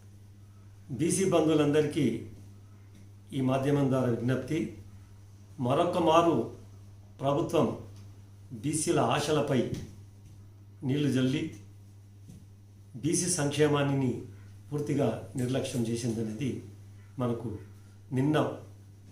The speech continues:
తెలంగాణ అసెంబ్లీలో ప్రవేశపెట్టిన బడ్జెట్ టూ థౌజండ్ ట్వంటీ ఫైవ్ ద్వారా తెలుస్తుంది. మిత్రులారా, మొత్తం రాష్ట్ర బడ్జెట్ను మూడు లక్షల నాలుగు కోట్ల పై చిలుకు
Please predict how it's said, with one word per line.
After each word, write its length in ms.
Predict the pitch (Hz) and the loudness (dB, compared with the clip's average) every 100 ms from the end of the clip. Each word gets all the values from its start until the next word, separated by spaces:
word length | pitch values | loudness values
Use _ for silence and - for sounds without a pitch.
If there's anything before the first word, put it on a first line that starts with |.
| - | -8
తెలంగాణ 360 | 135 147 147 139 123 | -2 2 2 2 2
అసెంబ్లీలో 440 | 120 147 143 147 190 - - - - 131 | 2 2 4 4 2 -2 -10 -18 -12 -2
ప్రవేశపెట్టిన 720 | 139 151 147 139 - 123 113 - - - - - 117 117 | 4 4 4 0 0 0 0 -6 -14 -18 -20 -14 -8 -4
బడ్జెట్ 400 | 123 147 147 - - - - - | 0 4 4 2 -12 -18 -20 -10
టూ 140 | 147 147 | -4 0
థౌజండ్ 300 | 143 135 123 | 0 0 0
ట్వంటీ 220 | 127 117 | 0 -2
ఫైవ్ 260 | - 127 107 | -2 -2 -2
ద్వారా 160 | 113 - | -4 -4
తెలుస్తుంది. 480 | 120 107 - 110 90 - - - - - - - - - - - - - - 147 | -4 -4 -6 -8 -8 -12 -18 -20 -20 -20 -20 -20 -20 -20 -20 -20 -20 -20 -10 -4
మిత్రులారా, 680 | 147 147 160 160 170 - - - - - - - - 135 | -2 2 4 6 6 2 -6 -16 -20 -20 -20 -20 -8 -6
మొత్తం 340 | 143 185 175 | 0 4 4
రాష్ట్ర 280 | 147 151 165 | 6 4 2
బడ్జెట్ను 720 | 143 151 151 151 156 170 - - - - - - - - - - - - - - | 2 4 4 4 4 2 2 -6 -14 -18 -20 -20 -20 -20 -20 -20 -20 -20 -20 -10
మూడు 220 | 131 156 160 | -2 2 4
లక్షల 300 | 156 - 156 | 4 4 2
నాలుగు 260 | 143 135 135 | 4 4 2
కోట్ల 260 | 135 127 127 | -2 -2 -2
పై 100 | 131 | -2
చిలుకు 540 | 143 139 147 143 113 | -2 -2 -2 0 -2